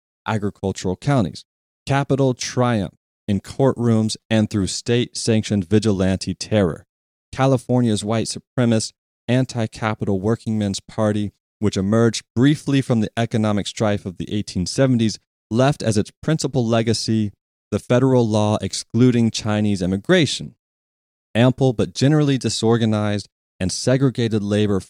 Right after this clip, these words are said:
formed the nucleus of the state's rapid growth into the next century." So she goes on and describes this, this, the flux of land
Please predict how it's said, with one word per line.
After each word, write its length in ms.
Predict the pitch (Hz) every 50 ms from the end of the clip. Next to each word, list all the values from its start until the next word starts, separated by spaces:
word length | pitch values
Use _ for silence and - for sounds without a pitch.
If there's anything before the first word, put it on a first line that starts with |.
| _ -
formed 400 | 127 131 135 139 139 135 117 -
the 120 | - 98 98
nucleus 520 | 98 104 117 110 - 113 117 117 107 -
of 100 | 104 87
the 100 | 98 95
state's 420 | - - - 104 101 95 - -
rapid 480 | 73 82 95 101 110 110 - - 104 90 - -
growth 300 | 101 98 95 95 - -
into 180 | 95 - -
the 80 | 85 92
next 400 | 90 90 90 87 - - - -
century." 500 | - 110 107 - - 87 78 67 - - _ _ _ _ _ _ _ _ _ _ _ _ _ -
So 140 | - 135 123
she 160 | - - 160
goes 240 | 156 156 131 107 113
on 320 | 113 117 117 117 113 107
and 100 | 101 95
describes 720 | 95 92 - - - - 113 107 107 110 110 107 - - - -
this, 220 | 101 98 - -
this, 260 | - - 95 90 - 90 - _ -
the 160 | 98 95 - _ _ -
flux 340 | 143 143 107 - - - -
of 160 | 107 87 -
land 460 | 92 95 104 117 123 113 82 - -